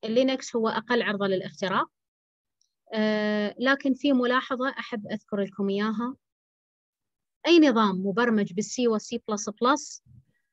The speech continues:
آه، هو عرضة للاختراق. لماذا؟ لأنه، آه، بسبب أنه هذه لغات البرمجة لا توجد لها self safeguard، لا تحتوي على أمن خاص بها.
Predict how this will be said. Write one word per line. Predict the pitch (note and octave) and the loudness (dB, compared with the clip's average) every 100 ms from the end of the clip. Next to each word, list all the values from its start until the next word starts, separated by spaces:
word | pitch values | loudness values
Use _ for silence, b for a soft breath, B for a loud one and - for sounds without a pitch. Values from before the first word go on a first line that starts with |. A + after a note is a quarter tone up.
| _ - | _ -6
آه، | G3+ G3+ | -2 -2
هو | G3 A#3 | 0 0
عرضة | G3+ A3+ A3 | 0 0 0
للاختراق. | G3+ G3 - F#3 F3 - _ _ _ - | 0 -2 -6 -8 -8 -10 _ _ _ -4
لماذا؟ | G#3 A3 G3+ F3 - _ _ b b _ | 0 2 0 -2 -10 _ _ b b _
لأنه، | G#3+ A3 A#3 A3 G#3 G#3 G#3+ G#3 G#3+ | -4 0 0 0 0 -2 -2 -4 -6
آه، | G3 F#3+ F#3+ F#3 F#3 F#3 - - - - _ G3+ | -6 -4 -6 -6 -8 -10 -12 -16 -18 -20 _ -14
بسبب | - B3 A3+ A3+ - | -6 -4 0 -2 -2
أنه | A3 G#3+ G#3 G3+ B3+ | -2 0 0 2 2
هذه | C#4+ | 4
لغات | C4 A3 A3+ A#3 | 2 2 -2 -2
البرمجة | G3+ G#3 G#3 G3 A3 A3 | -4 -4 -4 -2 -4 -2
لا | G#3+ A3+ C4 | -2 0 -2
توجد | B3+ B3 A#3 A3+ A3 | -4 -6 -4 -4 -4
لها | A3+ A3 | -4 -4
self | G#3+ B3 B3+ B3+ _ - - | -4 -2 -2 -2 _ -16 -8
safeguard، | G#3+ G#3+ F#3 F3+ F3 _ _ b b b b | -8 -6 -6 -6 -6 _ _ b b b b
لا | A3 B3+ | 0 2
تحتوي | B3+ B3+ B3 A#3+ A#3 | 0 -4 0 2 2
على | G#3 G#3 | 2 0
أمن | G#3 A3 A3+ A#3 A#3 | 0 -2 -2 -4 -8
خاص | - G3+ G#3+ - | -6 -4 -4 -4
بها. | F#3 E3 | -8 -8